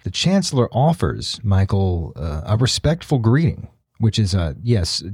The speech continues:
something that Michael did not expect at all, right? He was expecting fire and brimstone, but instead they all seem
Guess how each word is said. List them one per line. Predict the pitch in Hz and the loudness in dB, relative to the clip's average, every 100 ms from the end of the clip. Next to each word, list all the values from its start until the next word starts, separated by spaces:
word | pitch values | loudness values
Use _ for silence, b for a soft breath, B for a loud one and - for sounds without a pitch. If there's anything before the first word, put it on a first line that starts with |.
| 107 _ _ | -14 _ _
something | - 127 120 123 117 | -2 0 2 2 4
that | 110 101 | 2 2
Michael | 107 113 110 | 2 2 2
did | 95 98 | 2 2
not | 107 110 | 2 2
expect | 101 - 113 98 - | 0 0 0 0 -2
at | 110 147 | 0 2
all, | 135 123 - 85 - - | 4 4 0 -6 -14 -6
right? | 90 85 | -4 0
He | 147 | 2
was | 175 | 4
expecting | 123 - 117 104 101 95 | 2 0 0 0 0 -2
fire | 87 117 107 92 | 0 2 2 2
and | 92 85 | 0 2
brimstone, | 110 139 - 76 - 95 | 2 2 -2 -6 -6 -2
but | 101 | 0
instead | 101 92 127 120 | 0 2 0 2
they | 104 | 2
all | 120 | 2
seem | 123 120 117 110 104 | 2 2 4 4 2